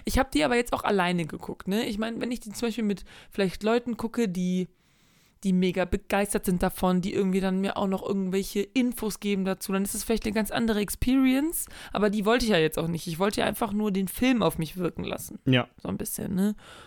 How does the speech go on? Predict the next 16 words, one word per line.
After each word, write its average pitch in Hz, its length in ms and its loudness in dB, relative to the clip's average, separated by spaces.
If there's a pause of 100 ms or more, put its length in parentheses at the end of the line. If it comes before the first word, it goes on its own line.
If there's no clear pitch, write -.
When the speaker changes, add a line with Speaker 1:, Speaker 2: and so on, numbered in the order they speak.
(200)
Speaker 1:
Und, 175 420 -2
ähm, 165 540 0 (1500)
ja. 180 100 -16 (1120)
Das 208 180 0
so 196 140 4
als - 560 0
schon 170 180 0
mal 165 320 0 (160)
Speaker 2:
Ja, 117 300 2
wollen 135 260 4
wir 147 80 6
eigentlich 123 320 6
auch 120 40 4
eine 120 140 6
Synopsis 117 520 2
machen? 151 380 0